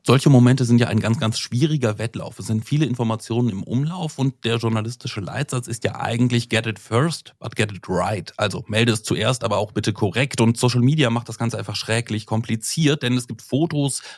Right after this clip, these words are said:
beispielsweise von den heruntergefallenen Raketenteilen, die täuschen eine Klarheit vor. Meldungen von Medien vor Ort sind häufig kaum einzuschätzen. Also wer kennt sich schon aus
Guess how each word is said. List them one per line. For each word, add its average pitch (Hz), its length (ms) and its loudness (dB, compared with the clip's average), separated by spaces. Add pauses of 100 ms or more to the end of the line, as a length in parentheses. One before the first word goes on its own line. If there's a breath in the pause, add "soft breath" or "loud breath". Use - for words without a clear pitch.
beispielsweise 98 640 -4
von 101 160 -4
den 104 100 0
heruntergefallenen 110 800 2
Raketenteilen, 120 720 0
die 120 120 2
täuschen 147 420 -2
eine 117 180 -2
Klarheit 127 560 -2
vor. 165 460 -2 (400 loud breath)
Meldungen 135 440 4
von 110 160 0
Medien 120 360 0
vor - 160 -2
Ort 127 320 -4
sind 120 340 -2
häufig 120 320 -8
kaum 123 300 -2
einzuschätzen. 120 760 -4
Also 104 240 -2
wer 113 160 0
kennt 123 240 0
sich 120 140 -6
schon 104 220 -4
aus - 360 -4